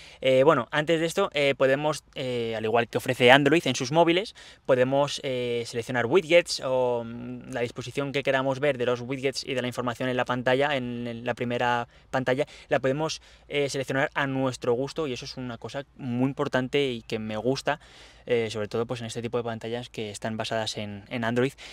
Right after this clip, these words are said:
Eh, es un aspecto muy importante que podamos organizar las aplicaciones, los widgets, qué información ver en cada pantalla, en cada módulo, que lo podamos organizar a nuestro gusto, me parece un detalle muy importante.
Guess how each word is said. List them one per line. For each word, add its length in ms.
Eh, 300
es 160
un 100
aspecto 300
muy 100
importante 460
que 140
podamos 540
organizar 640
las 180
aplicaciones, 500
los 160
widgets, 540
qué 100
información 520
ver 300
en 120
cada 420
pantalla, 460
en 60
cada 220
módulo, 340
que 80
lo 80
podamos 260
organizar 320
a 60
nuestro 240
gusto, 400
me 160
parece 280
un 60
detalle 300
muy 220
importante. 500